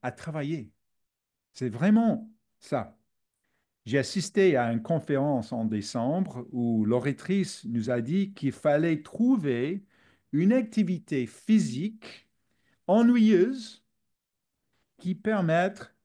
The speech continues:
à notre cerveau de réfléchir. C'est drôle à penser, hein ?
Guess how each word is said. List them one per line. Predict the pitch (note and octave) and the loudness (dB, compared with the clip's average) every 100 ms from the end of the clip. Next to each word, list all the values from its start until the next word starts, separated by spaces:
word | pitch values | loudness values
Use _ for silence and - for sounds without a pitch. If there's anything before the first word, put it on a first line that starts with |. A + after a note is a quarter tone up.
| _ _ _ | _ _ _
à | A#2 | -4
notre | C#3 D3+ - | -2 -4 -6
cerveau | - - E3 D#3 A#2 A#2 B2 D#3 _ _ _ | -10 -4 -2 -2 -4 -4 -4 -6 _ _ _
de | B2 | -10
réfléchir. | A#2+ B2 - A2 - G2 E2+ - _ _ _ _ _ _ _ _ | -8 -8 -8 -10 -10 -14 -16 -20 _ _ _ _ _ _ _ _
C'est | C#3+ | -6
drôle | C3+ G3 D3 | -4 -2 -2
à | |
penser, | - A#2+ - A2+ F2 | -4 -8 -8 -12 -12
hein ? | B2 | -16